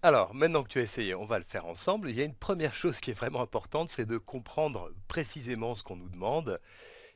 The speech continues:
Ici, on nous parle de la limite quand x tend vers un moins de f de x. Alors, il y a une erreur très très fréquente, c'est de croire qu'ici, on nous demande la li-, la limite quand x tend vers moins un de f de x. Euh, parce qu'il y a un, un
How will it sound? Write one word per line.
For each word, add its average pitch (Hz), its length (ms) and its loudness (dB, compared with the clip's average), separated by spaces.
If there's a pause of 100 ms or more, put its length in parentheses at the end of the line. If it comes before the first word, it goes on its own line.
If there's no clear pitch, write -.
Ici, 143 260 2
on 156 60 2
nous 139 120 -2
parle 139 280 6
de 113 100 0
la 110 140 4
limite 170 440 -6
quand - 240 -4
x - 360 -6
tend 131 160 0
vers 113 340 0
un 233 140 0
moins 131 500 -2
de - 180 0
f 143 200 2
de 107 80 -2
x. 82 260 -8
Alors, 131 220 6
il 131 60 2
y - 20 4
a 139 40 8
une 135 200 0
erreur 143 280 2
très - 200 -6
très - 180 2
fréquente, 190 460 -4
c'est - 160 -2
de 147 240 -2 (480)
croire 185 300 4
qu'ici, 160 300 -4
on 175 60 0
nous 156 140 -6
demande 147 240 0
la 131 100 2
li-, 135 240 -4
la 123 160 2
limite 151 380 -6
quand 131 200 2
x - 300 -8
tend 131 160 0
vers 120 220 2
moins 117 460 0
un 110 180 -2 (400)
de 135 100 -4
f 113 240 -2
de 92 120 -8
x. 78 360 -12 (760)
Euh, 87 160 -8
parce - 180 -10
qu'il 110 100 0
y - 40 4
a 92 80 0
un, 87 300 -10
un 95 100 -8